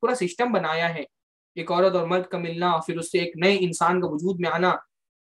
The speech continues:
ऐसा खूबसूरत सा इंसान, ऐसा ज़हीन, ऐसा फटीन, ऐसा जो है वो सलाहियतों का मालिक इंसान, कैसे अल्लाह ताला उसको एक हकीर सी शय से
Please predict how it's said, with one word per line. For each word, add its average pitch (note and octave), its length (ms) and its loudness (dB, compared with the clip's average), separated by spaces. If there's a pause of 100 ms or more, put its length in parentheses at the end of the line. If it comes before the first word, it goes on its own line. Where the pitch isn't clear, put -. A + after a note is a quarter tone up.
(260)
ऐसा A3 260 4
खूबसूरत G3 480 2
सा F#3+ 60 -2
इंसान, E3+ 600 0
ऐसा A3 260 0
ज़हीन, F3 500 0
ऐसा G#3 220 -4
फटीन, F3+ 580 -2
ऐसा G#3+ 320 6 (540)
जो F#3 120 4
है G#3 120 4
वो G3 160 6
सलाहियतों F#3+ 600 0
का G3+ 100 -4
मालिक F#3 380 -4
इंसान, F#3 460 0 (100)
कैसे C4+ 240 4
अल्लाह A3 180 2
ताला G#3+ 240 0
उसको G3+ 240 0
एक G3+ 180 0
हकीर A#3+ 360 0
सी G3+ 160 -4
शय F3+ 200 4
से F#3 220 4